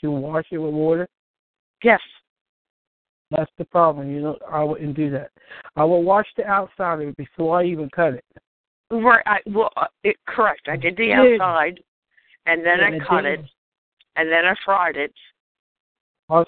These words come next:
Speaker 2: Oh, I'm
Speaker 1: season it,
Speaker 2: sorry.
Speaker 1: then
Speaker 2: I
Speaker 1: fry
Speaker 2: put
Speaker 1: it.
Speaker 2: it. I put it in a pan on the stove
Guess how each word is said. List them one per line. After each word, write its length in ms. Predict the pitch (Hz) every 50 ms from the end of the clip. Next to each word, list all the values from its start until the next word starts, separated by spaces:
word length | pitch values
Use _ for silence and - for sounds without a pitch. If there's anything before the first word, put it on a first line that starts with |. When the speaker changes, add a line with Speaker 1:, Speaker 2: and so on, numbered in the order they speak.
| - -
Speaker 2:
Oh, 60 | 190
I'm 160 | 190 185 190
Speaker 1:
season 80 | 202 196
it, 80 | 190 190
Speaker 2:
sorry. 220 | 185 180 170 160
Speaker 1:
then 200 | 160 160 156 151 -
Speaker 2:
I 80 | 175 170
Speaker 1:
fry 120 | 147 147
Speaker 2:
put 160 | 151 214 208
Speaker 1:
it. 40 | 208 202
Speaker 2:
it. 80 | - _ _ _ _ _
I 120 | 160 170 170 - -
put 100 | 208 208
it 140 | 202 202 196
in 100 | 202 190
a 40 | 180
pan 600 | - - - 233 240 233 180 131 120 123 160 175 - _ _ _ _ _ _ _ _ -
on 100 | 147 151
the 100 | 151 151 - - -
stove 460 | - 208 214 190 160 147 143 160